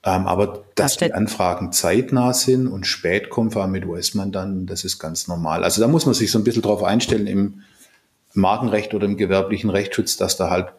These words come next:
Speaker 1: vielleicht auch mal um fünf erst eine Anfrage reinkommt, die am gleichen Tag noch raus muss. Und das ist sicher anders wie in anderen Rechtsgebieten. Das Schöne finde ich bei vielen Sachen, die hat man dann auch schnell wieder vom Tisch, sondern da kriege ich was. Zum Beispiel, ich habe ein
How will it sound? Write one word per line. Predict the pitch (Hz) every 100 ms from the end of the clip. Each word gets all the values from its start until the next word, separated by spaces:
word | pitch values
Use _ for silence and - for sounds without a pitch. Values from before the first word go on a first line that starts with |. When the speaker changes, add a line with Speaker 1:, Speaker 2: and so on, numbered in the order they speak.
| _ _
Speaker 1:
vielleicht | - 104 95
auch | 98
mal | 92 92
um | 95
fünf | - 117 117
erst | 95 90
eine | 92
Anfrage | 92 - 87 92 87
reinkommt, | 87 90 101 95
die | 95
am | 92
gleichen | 90 82 82
Tag | 85 82 -
noch | 85
raus | 82 82 -
muss. | 80 76 - - -
Und | 85 -
das | - -
ist | 90
sicher | 95 90 78
anders | 85 92 -
wie | 90
in |
anderen | 87 92 92
Rechtsgebieten. | 87 - - 90 92 92 120 117 - - - _ _ _ _ - -
Das | 101
Schöne | - - 107 135 156
finde | - 120 120
ich |
bei | 110 101
vielen | - 110
Sachen, | 113 107 107
die | 98
hat | 95 107
man | 95
dann | 95
auch | 87
schnell | 82 87 90
wieder | 90 92
vom | - 90
Tisch, | - 110 - -
sondern | 92 90
da | 90 90 - - - -
kriege | - 113
ich | 127
was. | 110 110 110 - _ _ -
Zum | 90
Beispiel, | 90 - - 90
ich |
habe | 87 -
ein | 92 90